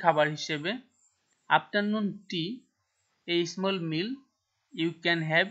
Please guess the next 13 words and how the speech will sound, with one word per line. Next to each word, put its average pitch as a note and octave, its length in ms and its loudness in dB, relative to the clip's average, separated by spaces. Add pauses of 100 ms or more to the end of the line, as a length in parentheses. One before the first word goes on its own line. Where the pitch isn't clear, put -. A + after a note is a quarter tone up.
(120)
in E3 60 -4 (140)
afternoon, D3 540 -6 (1200)
অর্থাৎ E3 220 -10 (100)
বিকেলে F3+ 360 -2 (160)
তুমি E3 240 -2
যে D#3+ 160 -2
সামান্য D#3 280 -2 (140)
খাবার C#3+ 220 0 (100)
খাও, G3 160 -6 (320)
সেটা D#3 220 -6 (120)
আফটারনুন D3+ 480 -8 (180)
টি, D#3 140 -6 (2500)
বিকেলের E3 640 -2